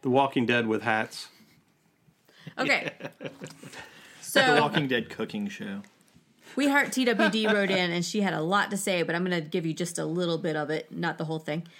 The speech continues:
Speaker 2: So she said, "I enjoyed the female strength in this episode. June reminds me of Carol in a lot of ways." I agree with you on that.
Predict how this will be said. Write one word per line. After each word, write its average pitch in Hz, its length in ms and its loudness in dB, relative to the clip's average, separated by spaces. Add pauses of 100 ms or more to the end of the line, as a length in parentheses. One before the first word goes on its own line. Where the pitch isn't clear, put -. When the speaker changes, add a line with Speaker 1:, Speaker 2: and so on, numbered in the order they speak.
(240)
Speaker 2:
So 220 280 4
she 240 240 0
said, 208 580 2
"I 233 200 4
enjoyed 220 500 2
the 180 80 0
female 190 400 2
strength 180 500 -2
in 165 80 0
this 160 180 -2
episode. 143 640 -6
June 226 280 2
reminds 196 380 2
me 202 140 0
of 214 120 -8
Carol 254 440 0
in 175 140 -2
a 165 60 0
lot 156 180 0
of 151 80 -4
ways." 147 460 -4
I - 140 -8
agree 196 280 -2
with 156 160 -4
you 156 100 -4
on 143 120 -6
that. 135 180 -8